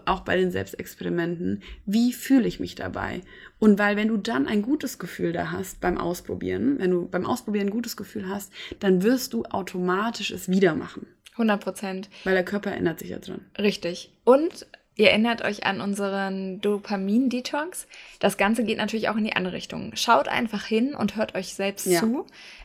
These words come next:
Speaker 2: Ähm, wenn ihr merkt, irgendwie eine schwarz-weiße Welt auf dem Handy, das tut euch irgendwie grad nicht gut, irgendwie drückt's eher auf die Stimmung als alles andere, dann ist das eben so.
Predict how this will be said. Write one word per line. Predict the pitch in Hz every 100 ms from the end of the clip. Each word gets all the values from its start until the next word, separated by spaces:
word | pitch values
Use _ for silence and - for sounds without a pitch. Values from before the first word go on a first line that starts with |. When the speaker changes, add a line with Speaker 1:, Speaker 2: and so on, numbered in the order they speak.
| -
Speaker 2:
Ähm, | 220 220
wenn | 220
ihr | 220
merkt, | 214 220 247 -
irgendwie | 220 220
eine | 220
schwarz-weiße | 214 226 220 208 214 196
Welt | 214 208
auf | 208
dem | 196
Handy, | 214 233
das | 208 -
tut | - 226
euch | 214
irgendwie | - 214 190
grad | 196
nicht | 202 196
gut, | - 311 349
irgendwie | 226 233
drückt's | 214 208 208
eher | - 208 208
auf |
die | -
Stimmung | 202 - 226 226
als | 214 -
alles | 175 180
andere, | - 202 240 247 - -
dann | 185 185
ist | - 269 -
das | - -
eben | - 165 170
so. | 170 175 214